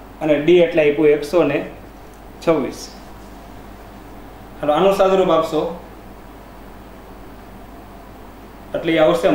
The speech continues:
માઇનસ બસો ને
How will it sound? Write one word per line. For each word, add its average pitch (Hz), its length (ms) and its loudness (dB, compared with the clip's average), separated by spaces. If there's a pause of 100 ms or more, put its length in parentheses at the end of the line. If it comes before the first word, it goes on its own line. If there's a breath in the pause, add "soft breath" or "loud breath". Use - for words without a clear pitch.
(140)
માઇનસ 170 560 2 (1700)
બસો 175 480 2
ને 147 40 2